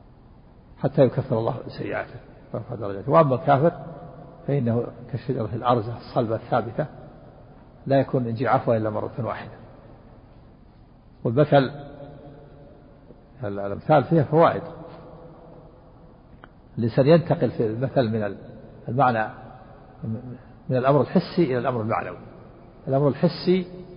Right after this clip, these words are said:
خامة الزرع وشجرة الأرزة، هذا حسي،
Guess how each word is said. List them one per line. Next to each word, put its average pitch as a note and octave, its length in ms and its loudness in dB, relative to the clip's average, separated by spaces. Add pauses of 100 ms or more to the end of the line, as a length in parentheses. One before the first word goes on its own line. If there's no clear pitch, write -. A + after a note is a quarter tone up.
(920)
خامة B2+ 380 4
الزرع G#2 320 -2 (880)
وشجرة B2 420 2
الأرزة، G#2 380 -4 (360)
هذا C3+ 300 0 (100)
حسي، - 340 -6